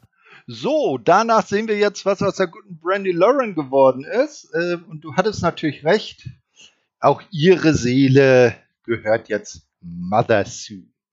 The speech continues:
Na, also sie hat genau das gleiche Facepaint jetzt drauf wie Kimberly und Sue Young und, äh, bewegt sich auch so und,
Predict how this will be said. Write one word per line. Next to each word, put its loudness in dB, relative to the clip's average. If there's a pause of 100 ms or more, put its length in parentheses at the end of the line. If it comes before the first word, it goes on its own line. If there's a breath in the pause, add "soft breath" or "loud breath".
(600)
Na, -2
also 0
sie -2
hat 0
genau 2
das 2
gleiche 2 (520 soft breath)
Facepaint -2
jetzt -2
drauf 0
wie -4
Kimberly -2
und -6
Sue -20
Young 0
und, -8 (540 loud breath)
äh, 6
bewegt -2
sich -2
auch 0
so -2
und, -6